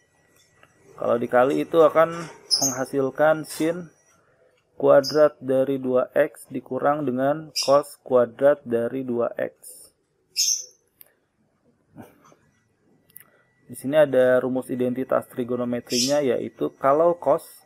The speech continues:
dua x itu bentuknya adalah cos kuadrat x dikurang sin kuadrat x. Jadi kita ubah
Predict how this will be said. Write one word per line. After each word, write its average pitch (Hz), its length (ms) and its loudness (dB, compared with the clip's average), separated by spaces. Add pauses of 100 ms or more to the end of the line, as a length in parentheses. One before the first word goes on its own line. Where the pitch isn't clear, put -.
(420)
dua 123 360 2
x - 360 -2
itu 127 360 -2 (360)
bentuknya 117 560 -4
adalah 120 480 0 (800)
cos 143 240 2 (160)
kuadrat 120 480 0 (160)
x 151 320 -2
dikurang 131 560 -2
sin 156 560 -2 (160)
kuadrat 127 560 2 (200)
x. 127 160 -2 (1300)
Jadi 120 220 -8
kita 139 320 0
ubah 127 500 0